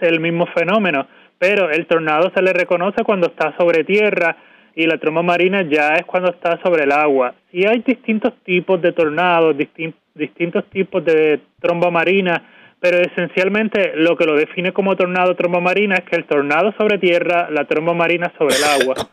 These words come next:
<coughs> Así que, pues, independientemente, una tromba marina que se encuentre con unos botes, pues, podría ocasionar también, eh, bastantes daños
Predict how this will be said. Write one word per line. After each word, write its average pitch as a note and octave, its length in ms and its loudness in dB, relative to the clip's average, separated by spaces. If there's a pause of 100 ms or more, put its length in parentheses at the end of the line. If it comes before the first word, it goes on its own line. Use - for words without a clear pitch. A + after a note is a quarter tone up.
(120)
<coughs> - 240 -20
Así D#3+ 280 -4
que, F3+ 140 0
pues, D3+ 300 0
independientemente, D#3 1040 -2
una D3 220 0
tromba E3+ 240 0
marina E3 500 0
que D3 120 -4
se - 120 -16
encuentre D3+ 320 -2
con D#3+ 140 2
unos D#3 200 -2
botes, F3 320 0
pues, - 200 -6
podría C3 320 -2
ocasionar D3 460 -4
también, C#3 540 -4 (440)
eh, B2 400 0 (120)
bastantes D3+ 480 -4
daños E3 420 -2